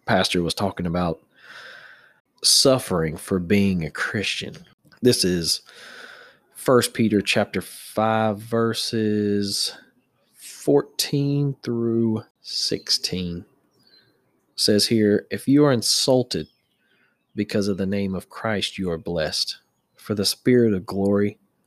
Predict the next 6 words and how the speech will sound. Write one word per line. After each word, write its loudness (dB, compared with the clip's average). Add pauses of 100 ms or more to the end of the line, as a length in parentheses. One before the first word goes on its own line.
(380)
and -2
of -2
God -2
rests -2
on -4
you. -2